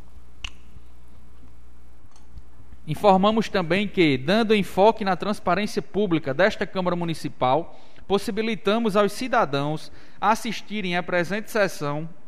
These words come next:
pelo canal oficial dessa Casa Legislativa no YouTube, uma vez que está sendo transmitida em tempo real,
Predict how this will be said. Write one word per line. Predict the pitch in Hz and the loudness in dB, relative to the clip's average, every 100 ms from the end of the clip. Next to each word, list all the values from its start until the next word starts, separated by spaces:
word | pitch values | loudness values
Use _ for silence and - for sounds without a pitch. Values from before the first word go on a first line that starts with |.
| - | 0
pelo | 190 214 | 0 0
canal | 214 202 185 214 | 0 0 4 4
oficial | 208 208 196 196 180 | 4 0 -4 2 2
dessa | 185 185 | 2 -2
Casa | 185 180 180 | -2 0 0
Legislativa | 185 175 180 170 185 170 | 0 0 0 0 -2 -2
no | 190 | -2
YouTube, | 190 - 185 175 110 - - - - - - | -2 0 2 2 0 -6 -8 -10 -10 -10 -4
uma | 160 190 | 2 4
vez | 165 208 220 | 6 4 4
que | 226 | 0
está | 220 220 | 0 2
sendo | 190 - 190 | 2 0 -4
transmitida | 196 196 180 185 180 175 | -2 -2 -2 -2 -2 0
em | 160 | -2
tempo | 151 208 208 | 0 -2 0
real, | 185 156 127 143 | 2 4 6 4